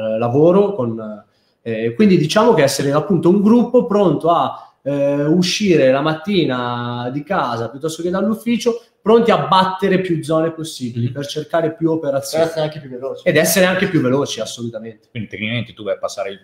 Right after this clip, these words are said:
Speaker 2: tuo know-how a terze persone.
Speaker 1: Sì, io continuerò
Speaker 2: Nel
Speaker 1: a fare sempre il mio, però avrò, se avrò, sarò circondato da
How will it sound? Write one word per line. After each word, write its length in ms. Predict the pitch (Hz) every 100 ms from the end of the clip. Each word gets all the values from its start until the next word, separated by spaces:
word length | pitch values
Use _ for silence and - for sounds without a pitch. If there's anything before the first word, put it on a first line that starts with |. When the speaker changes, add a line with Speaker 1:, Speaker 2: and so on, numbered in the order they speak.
| _
Speaker 2:
tuo 220 | 113 92
know-how 600 | 95 113 110 92 98 110 -
a 300 | 82 - -
terze 320 | - 90 - -
persone. 440 | 117 117 107 95
Speaker 1:
Sì, 200 | 208 127
io 200 | 147 160
continuerò 420 | 135 131 135 139
Speaker 2:
Nel 80 | 135
Speaker 1:
a 40 |
fare 200 | 139 139
sempre 340 | 135 160 160 214
il 60 | 233
mio, 300 | 165 220 -
però 300 | 151 156 135
avrò, 400 | 135 143 131 110
se 140 | -
avrò, 360 | 135 156 127 101
sarò 220 | - 127
circondato 500 | 123 127 151 151 -
da 240 | 117 -